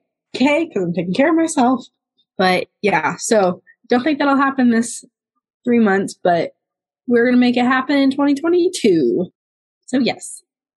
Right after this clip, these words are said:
Okay, bring my truck M S U. This is definitely gonna happen. Cars are already lined up for it, but if not, then I'm gonna try, probably buy a car out here in Bozeman just so I can have a vehicle to get around, because I do,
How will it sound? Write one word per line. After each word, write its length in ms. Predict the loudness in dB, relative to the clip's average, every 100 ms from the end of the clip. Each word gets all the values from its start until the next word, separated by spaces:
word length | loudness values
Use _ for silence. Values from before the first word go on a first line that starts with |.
| -2
Okay, 300 | 0 0 -2 _ _
bring 320 | -6 0 2 2
my 380 | 2 0 -2 -4
truck 280 | -4 -4 -4 _
M 180 | -2 0
S 200 | 0 0
U. 240 | 0 0 0
This 220 | -2 0
is 80 | 0
definitely 420 | -2 -2 -2 -2
gonna 80 | -4
happen. 680 | -4 -4 0 2 2 0 -4 _ _ -4
Cars 280 | 0 2 2
are 60 |
already 220 | 0 0
lined 260 | 0 -2 -2
up 120 | -4 -4
for 160 | -2
it, 140 | -2 -2
but 320 | -2 0 -2 -6 -8 _ _ 0
if 240 | 0 2
not, 340 | 0 2 0 -2
then 100 | -2
I'm 120 | -2
gonna 440 | 0 0 0 -2 -4
try, 220 | -6 -4 -4 -4
probably 380 | -2 0 2 0
buy 200 | 0 -2
a 100 | -2
car 420 | -2 -2 0 0
out 120 | -2
here 240 | -2 -2 -2
in 100 | -2
Bozeman 640 | 0 0 -2 -2 0 -2 _ _ _ _
just 180 | -4 0
so 80 |
I 60 | 0
can 120 | 0
have 140 | -2 -2
a 80 |
vehicle 400 | -2 -2 -2 -4
to 120 | -6 -4
get 120 | -2
around, 400 | -2 -2 -2 -2
because 300 | -2 -2 -2
I 80 | 0
do, 420 | 2 2 2